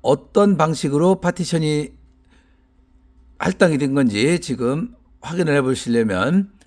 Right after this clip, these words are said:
속성을 들어가 주시고 볼륨 탭을 눌러주십니다. 그러면 두 번째, 여기 보시면 파티션 형식, 엠비알,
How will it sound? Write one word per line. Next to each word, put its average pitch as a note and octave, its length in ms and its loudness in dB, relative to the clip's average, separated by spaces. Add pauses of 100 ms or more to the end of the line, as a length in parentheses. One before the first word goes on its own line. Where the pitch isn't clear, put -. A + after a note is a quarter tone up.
(220)
속성을 F3+ 540 0
들어가 C#3+ 240 2
주시고 A#2+ 720 -4 (1700)
볼륨 E3+ 400 2
탭을 D#3+ 240 -2
눌러주십니다. A#2 680 -2
그러면 C3+ 360 0
두 D3 120 -10
번째, A#2+ 440 0 (960)
여기 C#3+ 120 -2
보시면 C#3+ 480 -2
파티션 G3+ 720 2
형식, D#3 540 -6 (420)
엠비알, C#3+ 720 2